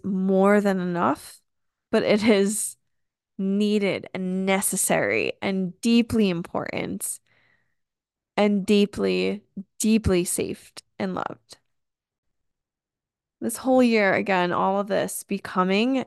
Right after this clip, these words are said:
is just really a reflection of integrating,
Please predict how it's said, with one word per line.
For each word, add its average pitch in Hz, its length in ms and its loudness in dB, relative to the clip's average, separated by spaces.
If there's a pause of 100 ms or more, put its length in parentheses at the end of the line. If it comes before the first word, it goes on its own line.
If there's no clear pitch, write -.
is 190 580 0
just - 440 2
really 220 380 4
a 196 100 2
reflection 185 560 -4
of 175 100 -6
integrating, - 880 -8